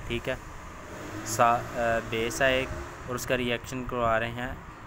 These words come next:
एन एच फ़ोर सी एल के साथ, अमोनियम क्लोराइड, ये वो साल्ट है। तो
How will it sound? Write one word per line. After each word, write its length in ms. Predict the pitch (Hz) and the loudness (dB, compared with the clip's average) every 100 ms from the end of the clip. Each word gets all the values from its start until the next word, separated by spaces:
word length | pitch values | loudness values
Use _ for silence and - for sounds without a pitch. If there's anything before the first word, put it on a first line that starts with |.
| - 120 | -10 -4
एन 180 | 120 | -2
एच 80 | 120 | -2
फ़ोर 360 | - - 113 113 | -4 -4 -2 -2
सी 280 | - 113 110 | -4 -2 -2
एल 120 | 107 | -2
के 120 | 110 | -6
साथ, 200 | - 104 - | -4 -4 -4
अमोनियम 380 | 113 113 117 123 | -6 -4 -2 -2
क्लोराइड, 420 | 120 117 110 110 | 0 2 2 2
ये 200 | 107 113 | 0 -2
वो 160 | 110 110 | -4 -2
साल्ट 420 | - 101 101 98 | 0 2 2 -2
है। 100 | 98 - - - - - - | -6 -8 -14 -14 -14 -8 -2
तो 220 | 120 | 0